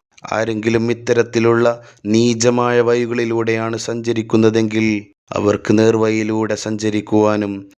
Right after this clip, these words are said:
മനസ്സിനെ ശുദ്ധമാക്കുവാനും സുവർണാവസരമാണ് പരിശുദ്ധ റമദാൻ.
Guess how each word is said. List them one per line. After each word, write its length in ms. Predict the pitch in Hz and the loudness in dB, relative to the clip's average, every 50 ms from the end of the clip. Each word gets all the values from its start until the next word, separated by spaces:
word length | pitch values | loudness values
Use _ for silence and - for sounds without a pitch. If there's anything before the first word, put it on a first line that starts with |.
| _ _ _ _ - | _ _ _ _ -4
മനസ്സിനെ 560 | 104 104 101 104 104 101 - - - 104 104 | -2 -2 0 0 -2 -2 -2 0 0 2 2
ശുദ്ധമാക്കുവാനും 1120 | 101 - - 110 110 107 110 110 110 110 107 107 - 110 107 107 107 107 107 104 101 98 95 - _ _ _ - | 2 0 -2 -2 0 0 0 0 0 -2 -2 -2 -2 0 2 2 2 0 0 -4 -6 -8 -12 -18 _ _ _ -16
സുവർണാവസരമാണ് 1400 | - - - 107 107 117 113 113 117 113 113 117 117 113 113 113 107 110 113 107 107 104 104 104 104 104 104 101 | -6 2 6 6 8 8 6 4 2 0 0 0 0 -2 -2 -4 -4 -2 -2 0 0 2 2 2 0 0 0 -2
പരിശുദ്ധ 540 | 95 104 101 98 - - 107 101 87 - | -2 -4 -4 -4 -4 -4 -4 -4 -2 -2
റമദാൻ. 760 | 101 101 101 98 98 95 98 95 95 92 90 78 - - - | -2 -2 -2 -2 -2 -4 -4 -4 -6 -8 -8 -12 -14 -18 -20